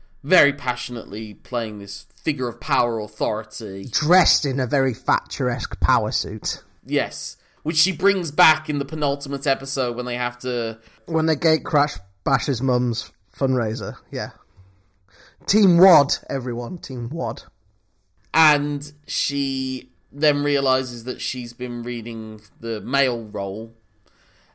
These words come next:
Speaker 1: and then just has to say the female role, which is, like, "Mister Stevens is online too," <laughs> or
Speaker 2: Yeah.
Speaker 1: something along those lines. That symbolised what the role of a woman still was in these sort of roles, 'cause it seems like it's some sort of, um,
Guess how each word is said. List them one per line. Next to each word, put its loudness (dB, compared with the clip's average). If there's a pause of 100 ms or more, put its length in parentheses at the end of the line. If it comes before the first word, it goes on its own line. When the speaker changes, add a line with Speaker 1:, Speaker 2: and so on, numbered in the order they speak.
(140)
Speaker 1:
and -8
then -6
just -10
has -8
to -16
say -6
the -14
female -2
role, -2
which -12
is, -10 (360)
like, -18
"Mister -12
Stevens -8
is -10
online -8
too," -10 (200)
<laughs> -12
or -4
Speaker 2:
Yeah. -2
Speaker 1:
something -4
along 0 (140)
those -8
lines. -4 (800)
That 4
symbolised 0
what 2 (300)
the -4
role 2
of -4
a -6
woman -6
still -4
was -6
in -10
these -10
sort -10
of -12
roles, -10
'cause 2
it -2
seems 0
like 2
it's -6
some -2
sort -4
of, -6
um, -2